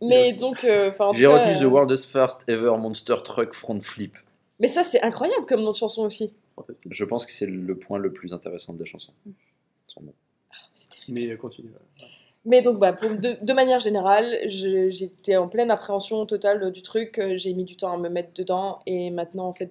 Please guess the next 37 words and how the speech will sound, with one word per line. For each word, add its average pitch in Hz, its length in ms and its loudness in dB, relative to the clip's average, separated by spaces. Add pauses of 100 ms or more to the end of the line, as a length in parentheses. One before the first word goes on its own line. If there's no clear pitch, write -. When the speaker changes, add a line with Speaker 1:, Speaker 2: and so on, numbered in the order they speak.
(160)
Speaker 1:
j'aime 175 320 -14
beaucoup 175 260 -12
cet 175 220 -10
album. 170 320 -4 (140)
Et 151 520 -8 (600)
il 208 80 -4
m'a 196 120 0
intriguée. 196 640 -4
J'ai 190 80 -4
envie 180 140 -4
de 185 80 -8
le 185 60 0
réécouter, 196 560 -2
découvrir 190 400 -12
plein 202 180 -4
de 202 40 -8
nouvelles 185 280 -4
choses 190 240 -8
dedans. 180 500 -2
Et 180 80 -10 (300)
il - 40 -20
y 165 60 -16
a - 20 -18
plein 175 140 -16
de - 60 -20
chansons 180 180 -18
qui 180 80 -14
me 170 60 -10
restent 180 140 -10
dans 175 40 -6
la 165 60 -8
tête, 185 180 -8
même 175 100 -8
si - 160 -16
j'ai 180 120 -12
pas 180 140 -10
envie. - 360 -18